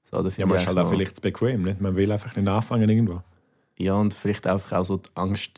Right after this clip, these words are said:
Speaker 1: zu scheitern, oder?
Speaker 2: Mhm.
Speaker 1: Ich meine, wenn du jetzt eben zum Beispiel nicht, zum Beispiel, du siehst irgendeinen coolen Job, den du willst, und wenn du dich nicht bewirbst, dann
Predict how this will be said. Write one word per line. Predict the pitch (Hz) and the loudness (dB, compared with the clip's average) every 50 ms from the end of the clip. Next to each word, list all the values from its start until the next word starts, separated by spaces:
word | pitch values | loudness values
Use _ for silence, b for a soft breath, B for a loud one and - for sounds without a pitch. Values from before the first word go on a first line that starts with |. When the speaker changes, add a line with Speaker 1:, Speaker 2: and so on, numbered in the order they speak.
| - | -20
Speaker 1:
zu | - - - | -16 -12 -8
scheitern, | - - 71 - - - 135 110 98 82 | -6 -6 -6 -4 -4 -4 -2 0 0 -2
oder? | 82 92 117 135 127 - _ - | -2 -2 -2 -2 -4 -6 _ 0
Speaker 2:
Mhm. | 101 101 98 | 2 4 6
Speaker 1:
Ich | 98 | 6
meine, | 104 104 101 101 | 6 6 4 4
wenn | 104 104 98 | 2 2 2
du | - 107 104 104 | 2 2 2 2
jetzt | 107 107 98 98 - - - - - | 2 0 0 -2 -4 -8 -12 -6 -2
eben | 104 98 104 | -2 -2 -2
zum | - 107 | -2 -4
Beispiel | 98 95 - - 95 90 | -4 -4 -4 -4 -2 0
nicht, | 92 101 101 95 - - - b b b b b b b b b b b b b b b b _ | 0 0 0 -2 -4 -10 -20 b b b b b b b b b b b b b b b b _
zum | - - 120 | -2 0 0
Beispiel, | 117 - 135 131 | 0 2 0 0
du | 110 - 113 - | 0 -2 -4 -2
siehst | - 131 131 - | 0 0 0 0
irgendeinen | 139 131 127 123 113 | 0 0 0 0 0
coolen | - - 123 107 107 | 2 2 2 2 2
Job, | - - 107 107 107 - | 2 2 2 0 0 0
den | - 113 | -2 0
du | 107 107 98 | 2 2 2
willst, | 101 101 101 - - - | 2 0 0 -4 -6 -6
und | - 101 101 - | -4 -4 -2 0
wenn | 104 104 101 | 0 0 2
du | |
dich | - 107 | 2 2
nicht | 101 110 127 127 - - | 4 4 2 0 0 0
bewirbst, | 139 131 110 107 98 95 90 - - - - - | 0 2 2 4 2 2 0 -2 -6 -8 -4 -2
dann | 98 95 98 104 | 0 0 0 -2